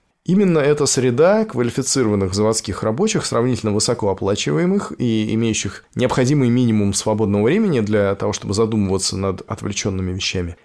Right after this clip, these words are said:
именно она и была наиболее плодородной почвой для народнической рабочей агитации. Правда, народники мыслили рабочих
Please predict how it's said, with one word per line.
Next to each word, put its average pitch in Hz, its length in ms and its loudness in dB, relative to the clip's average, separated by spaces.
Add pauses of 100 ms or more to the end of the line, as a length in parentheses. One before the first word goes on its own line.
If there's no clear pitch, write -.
(140)
именно 151 380 4
она 139 220 2
и 175 60 2
была 120 280 2
наиболее 110 460 0
плодородной 113 560 2
почвой 139 420 0
для 110 340 2
народнической 107 840 0
рабочей 101 480 -2
агитации. 95 600 -4 (760)
Правда, 151 240 0
народники 151 720 2
мыслили 135 480 2
рабочих 117 800 0